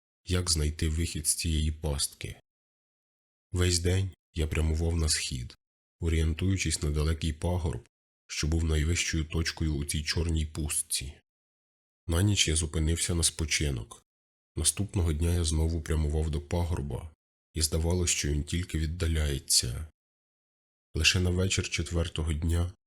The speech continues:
я досяг основи пагорба, який видався вищим, ніж гадалось. Поруч пагорба протягалося урвище зі стрімкими краями. Ослаблений довгою мандрівкою, я ліг спати в тіні пагорба.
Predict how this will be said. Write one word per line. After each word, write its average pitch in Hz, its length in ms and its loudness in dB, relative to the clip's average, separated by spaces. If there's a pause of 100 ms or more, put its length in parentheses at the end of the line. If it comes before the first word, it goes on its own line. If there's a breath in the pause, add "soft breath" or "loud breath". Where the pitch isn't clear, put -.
(260)
я 73 140 0
досяг 82 400 0
основи 80 400 0
пагорба, 76 720 -2 (380)
який - 280 -2
видався 82 500 0
вищим, 80 440 0
ніж 73 180 0
гадалось. 73 720 -4 (840)
Поруч 95 340 2
пагорба 78 680 0 (400)
протягалося 82 720 2
урвище - 840 0 (200)
зі 85 120 0
стрімкими 76 560 2
краями. 71 720 0 (760)
Ослаблений 90 600 2
довгою 90 440 2
мандрівкою, 78 840 -2 (420)
я 76 160 2
ліг 82 220 0
спати 78 400 -2
в 73 60 -4
тіні 73 320 -2
пагорба. 78 840 -4